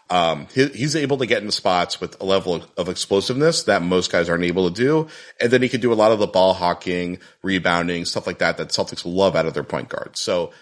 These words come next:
I find him really interesting, and, you know, he's in contention to get promoted to the roster spot.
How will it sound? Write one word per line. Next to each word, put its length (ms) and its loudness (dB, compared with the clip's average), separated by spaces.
I 100 4
find 220 -2
him 80 -4
really 200 -2
interesting, 580 -4
and, 560 -2
you 140 -6
know, 80 2
he's 240 -4
in 80 -4
contention 480 -4
to 80 -4
get 140 0
promoted 420 2
to 80 -10
the 100 -4
roster 320 0
spot. 400 -6